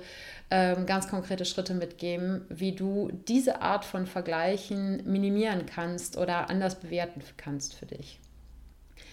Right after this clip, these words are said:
Aber schauen wir uns mal kurz an, was passiert eigentlich beim Vergleichen.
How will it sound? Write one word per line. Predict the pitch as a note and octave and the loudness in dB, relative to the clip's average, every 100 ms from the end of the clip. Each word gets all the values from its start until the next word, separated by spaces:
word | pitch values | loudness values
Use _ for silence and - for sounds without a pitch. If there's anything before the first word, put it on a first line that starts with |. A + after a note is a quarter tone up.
| - - - | -18 -10 2
Aber | G#3+ | 6
schauen | A3 B3 | 8 10
wir | |
uns | C4 | 10
mal | A#3+ | 8
kurz | A#3+ A#3 A#3 | 6 4 6
an, | - G#3+ G3+ | 2 4 4
was | A3 - - | 4 4 -2
passiert | G3 - F#3 F3 C#3+ | -6 2 2 2 0
eigentlich | D3 - - | 0 -2 -6
beim | - D3 | -6 -6
Vergleichen. | D3 - D2 - - - | -8 -6 -8 -8 -8 -10